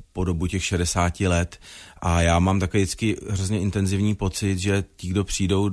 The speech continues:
během festivalu do toho údolí, tak jsou tak jako omámeni takovou jako zvláštní atmosférou, atmosférou, která, eh, tam panuje. A já tomu říkám, že vlastně Koenigsmühle je taková díra v čase a prostoru, protože jak tam nevidíte v okolí žádnou civilizaci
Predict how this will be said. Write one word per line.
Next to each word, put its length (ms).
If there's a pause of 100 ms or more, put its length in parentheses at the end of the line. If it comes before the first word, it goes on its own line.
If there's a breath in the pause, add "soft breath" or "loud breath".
(120)
během 220
festivalu 540
do 100
toho 140
údolí, 340 (640 loud breath)
tak 180
jsou 120
tak 160
jako 180
omámeni 760
takovou 340
jako 160
zvláštní 480
atmosférou, 580 (120)
atmosférou, 580
která, 440 (100)
eh, 200
tam 340 (100)
panuje. 480 (600 loud breath)
A 140
já 100
tomu 180
říkám, 300
že 60
vlastně 200
Koenigsmühle 580
je 60
taková 220
díra 360
v 100
čase 360
a 80
prostoru, 680
protože 280
jak 80
tam 160
nevidíte 440
v 60
okolí 320
žádnou 320
civilizaci 720